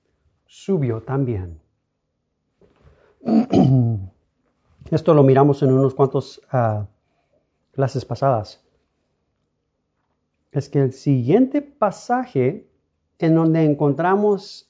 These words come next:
eh, esa palabra, aulao, au-, aulao, algo así, es en Génesis capítulo veinticuatro, es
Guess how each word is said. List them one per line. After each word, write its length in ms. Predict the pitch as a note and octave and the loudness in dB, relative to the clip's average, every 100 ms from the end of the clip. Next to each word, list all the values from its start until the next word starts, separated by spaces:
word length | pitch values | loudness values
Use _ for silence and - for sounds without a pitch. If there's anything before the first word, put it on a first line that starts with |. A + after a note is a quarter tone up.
| _ | _
eh, 480 | F#3 F3 E3+ E3+ - - | -6 -4 -4 -6 -10 -8
esa 240 | F3 G#3 | -4 0
palabra, 560 | G#3+ D3 B2+ E3 G3+ _ _ _ _ _ | 0 2 0 -2 -6 _ _ _ _ _
aulao, 600 | C3+ B2 D3 F#3 C3 D3 _ _ _ _ _ _ _ _ _ _ _ _ _ _ _ _ _ - | -2 0 0 -2 -6 -8 _ _ _ _ _ _ _ _ _ _ _ _ _ _ _ _ _ -8
au-, 520 | B2+ B2+ B2+ B2 - _ _ _ _ _ | 0 2 2 0 -6 _ _ _ _ _
aulao, 1200 | - B2+ B2 A#2+ A#2+ A#2 A#2 C3 D#3+ F#3 G3+ - _ _ _ | -6 -4 -2 -4 -4 -4 -6 -4 -4 -4 -8 -12 _ _ _
algo 260 | D3 C#3+ C3+ | -6 -4 -4
así, 340 | B2 A#3+ - _ _ _ _ _ _ _ - | -4 -6 -6 _ _ _ _ _ _ _ -2
es 220 | G3 G3+ | -2 0
en 260 | G#3 D3 D3+ | 0 0 0
Génesis 400 | E3+ A3+ A3+ A3 | 2 2 2 0
capítulo 640 | G3+ F3 D#3 D#3 D3+ D#3 | -4 -4 -2 0 2 0
veinticuatro, 1040 | D3+ C#3 C3+ B2 - G3 G#3 C3 A2+ F#2 - _ _ _ _ _ _ _ _ _ _ | -2 -2 -2 -8 -2 -2 -2 -2 -2 -4 -14 _ _ _ _ _ _ _ _ _ _
es 420 | D#3 F3 F3+ - | 2 4 2 -6